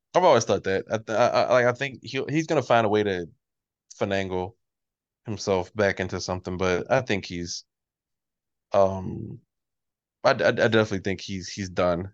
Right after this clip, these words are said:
and I think they, they have made a strong effort to get rid of him. <laughs> Um, I think it's been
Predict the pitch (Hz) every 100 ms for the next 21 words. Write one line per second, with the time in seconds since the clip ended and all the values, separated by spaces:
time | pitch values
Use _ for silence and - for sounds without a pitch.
0 | _ 98 98 101 90 95 92 90 82 95
1 | 92 95 95 90 92 87 - 95 104 98
2 | 98 95 95 95 _ _ _ _ _ _
3 | _ _ _ _ _ _ _ _ 95 85
4 | - - 139 123 117 107 - 82 - _
5 | _ _ _ _ _ _ _ - 123 110
6 | 95 80 - - - _ - 156 92 90
7 | - - - _ - 87 82 82 80 95
8 | 90 95 82 90 82 82